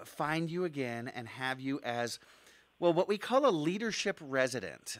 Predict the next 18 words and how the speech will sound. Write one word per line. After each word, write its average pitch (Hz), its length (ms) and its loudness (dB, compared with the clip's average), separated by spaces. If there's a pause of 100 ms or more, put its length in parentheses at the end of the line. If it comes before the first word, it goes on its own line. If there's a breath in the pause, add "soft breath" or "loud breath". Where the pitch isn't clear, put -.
(100)
um, 117 560 2
at 120 220 0
Ailid 131 460 0
Agua 117 260 -2
Dulce. 104 440 -6 (400 soft breath)
Um, 127 420 6
so 151 500 2 (460)
can 196 160 -4
you 196 80 -4
talk 214 280 -2
to 311 60 -6
us 285 100 -4
a, 175 300 4
a 156 80 8
little 156 320 2
bit 170 120 2
about 143 320 6
that? 135 120 6